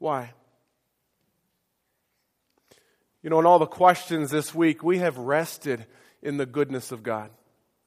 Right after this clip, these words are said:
And we have been surrounded by the prayers of many, and we have, we have felt that. A quick update. Since the brain surgery on Monday,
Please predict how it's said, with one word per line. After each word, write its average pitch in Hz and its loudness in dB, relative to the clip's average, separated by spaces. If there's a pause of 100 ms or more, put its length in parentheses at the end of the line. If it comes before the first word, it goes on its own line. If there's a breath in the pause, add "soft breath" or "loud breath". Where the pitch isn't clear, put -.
(640)
And 127 -8
we 139 -2
have 135 -6
been 143 -6
surrounded 143 0
by 131 4
the 123 -4
prayers 143 -4
of 117 -14
many, 131 -4
and 120 -6
we 139 -4
have, 139 -6
we 139 -6
have 135 -6
felt 156 -4
that. 127 -10 (1600 soft breath)
A 151 2
quick 214 6
update. 160 4 (640)
Since 196 2
the 160 0
brain 180 4
surgery 175 2
on 170 4
Monday, 165 4